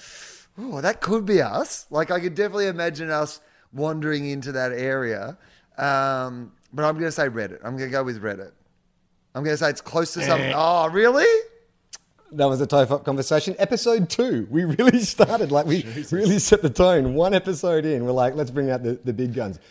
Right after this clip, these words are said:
Speaker 2: I remember this conversation specifically because it was more about if I was a quadriplegic and I said to you, "Will, I wanna end it, but I
Speaker 1: Okay.
Speaker 2: don't want you to go to jail for it. So we need to create a scenario in which I could conceivably,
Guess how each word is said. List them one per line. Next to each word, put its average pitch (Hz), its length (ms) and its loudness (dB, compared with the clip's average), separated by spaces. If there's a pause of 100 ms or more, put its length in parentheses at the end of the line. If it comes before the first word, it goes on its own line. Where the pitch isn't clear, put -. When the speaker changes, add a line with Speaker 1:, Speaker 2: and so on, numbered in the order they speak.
(320)
Speaker 2:
I 170 100 6
remember 160 420 2
this 131 200 -4
conversation 110 1000 -6
specifically 104 640 -8
because 104 280 -8
it 131 60 -2
was 117 140 -8
more 156 280 2
about 117 420 -4 (460)
if 120 180 -12
I 131 160 2
was 135 160 0
a - 20 -8
quadriplegic 104 720 -6
and 104 80 -6
I 98 40 -6
said 98 200 -8
to - 80 -10
you, 101 60 -4
"Will, 104 260 -2
I 101 60 -2
wanna 107 360 -4 (380)
end 117 300 -2
it, 82 120 -14
but 107 200 -6
I 110 40 -2
Speaker 1:
Okay. 107 80 -4
Speaker 2:
don't 120 280 -4
want 107 320 -8
you 104 260 -4
to 95 100 -6
go 104 200 -6
to 98 80 -6
jail 101 580 -6 (140)
for 90 340 -10
it. - 100 -14
So 127 120 -6
we 113 100 -4
need 123 260 -4
to 101 60 -12
create 110 320 -4
a 98 60 -8
scenario 104 520 -6
in 95 60 -6
which 101 240 -8
I 104 140 -6
could 101 280 -8
conceivably, 101 960 -6